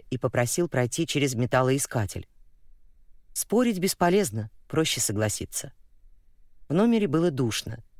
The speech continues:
Кондиционер работал через «не могу». Вика открыла пошире окно и выглянула наружу.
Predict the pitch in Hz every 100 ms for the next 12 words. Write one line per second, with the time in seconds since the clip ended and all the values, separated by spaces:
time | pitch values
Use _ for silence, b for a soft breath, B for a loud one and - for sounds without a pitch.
0 | - 151 147 147 - 147 165 214 220 b
1 | b - 139 180 190 175 - 156 147 160
2 | 156 156 110 - - - - - - -
3 | - 151 147 139 - 147 135 - 127 -
4 | 131 120 120 165 180 170 131 147 143 143
5 | 139 143 147 165 139 101 95